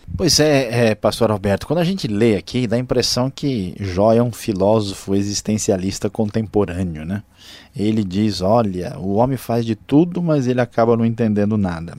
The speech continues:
E é realmente uma coisa pra gente pensar, né? A gente vê os, as grandes obras de arquitetura, da,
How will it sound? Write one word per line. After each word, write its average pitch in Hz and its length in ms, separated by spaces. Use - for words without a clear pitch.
E 160 300
é - 180
realmente 208 500
uma 190 160
coisa 156 280
pra 160 140
gente 160 200
pensar, 127 560
né? 104 240
A 95 120
gente 113 240
vê 101 240
os, 85 320
as 85 160
grandes 92 360
obras 95 300
de 98 80
arquitetura, 95 880
da, 82 240